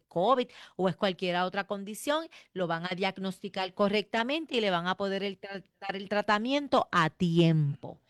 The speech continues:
Así que recuerde, pase por nuestra sala de emergencia los siete días de la semana, de siete de la mañana a once de la noche. Está abierta para usted y créanme que todos los días atendemos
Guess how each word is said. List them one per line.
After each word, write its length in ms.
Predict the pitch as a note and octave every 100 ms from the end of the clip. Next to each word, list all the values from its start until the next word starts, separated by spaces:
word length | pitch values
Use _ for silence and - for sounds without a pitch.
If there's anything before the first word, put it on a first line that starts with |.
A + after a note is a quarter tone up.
| - - -
Así 380 | E3+ - G3+
que 300 | G3+ A3+ D#3+
recuerde, 580 | F3+ E3+ E3+ F3 E3 D3
pase 340 | D#3 D#3+ - G#3
por 160 | A3
nuestra 320 | F#3+ F3+ F#3
sala 300 | F3 F3 E3
de 80 | F#3+
emergencia 640 | G#3 A3 G3+ G3+ B3 - F3
los 160 | D#3
siete 240 | E3 D3+ F3+
días 220 | F#3 F#3+
de 140 | G#3
la 100 | G3
semana, 500 | G3+ G3+ F#3+ G#3+ A3+
de 120 | E3+ D3+
siete 320 | E3 D3 F3
de 100 | F3+
la 80 | F3+
mañana 540 | F#3 G#3 C4+ C#4 B3+ - - -
a 220 | F3 E3
once 460 | D#3+ E3 - G3+ G3+
de 100 | G#3
la 140 | G#3+
noche. 260 | C4 D#4+ B3
Está 160 | -
abierta 440 | G#3+ A#3+ B3 A#3 -
para 220 | F3+ D#3+
usted 340 | D#3 B3+ D4 - - -
y 100 | F#3
créanme 460 | F#3+ A#3 D4 C#4+
que 100 | G3
todos 260 | F3+ F3+ F3+
los 160 | G3 E3+
días 280 | G#3 C4+
atendemos 640 | C4+ - E3 D#3+ D#3+ F3